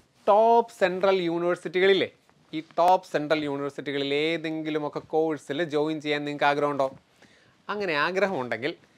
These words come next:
നിങ്ങൾ സി യു ഇ ടി എന്ന് പറയുന്ന ഒരു ചെറിയ എക്സാം എഴുതി പാസ്സാവേണ്ടതുണ്ട്.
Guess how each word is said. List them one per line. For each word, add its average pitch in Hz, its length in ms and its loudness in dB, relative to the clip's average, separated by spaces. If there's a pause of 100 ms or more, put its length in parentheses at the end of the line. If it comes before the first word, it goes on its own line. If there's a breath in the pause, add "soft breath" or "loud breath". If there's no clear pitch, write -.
(300 soft breath)
നിങ്ങൾ 170 180 -2 (260)
സി 233 160 -4 (120)
യു 269 180 0
ഇ 175 160 -2
ടി 165 140 -2
എന്ന് 139 180 -4
പറയുന്ന 127 340 -2
ഒരു 156 80 -6 (120)
ചെറിയ 220 420 2
എക്സാം 160 320 -2
എഴുതി 160 220 -4
പാസ്സാവേണ്ടതുണ്ട്. 170 600 0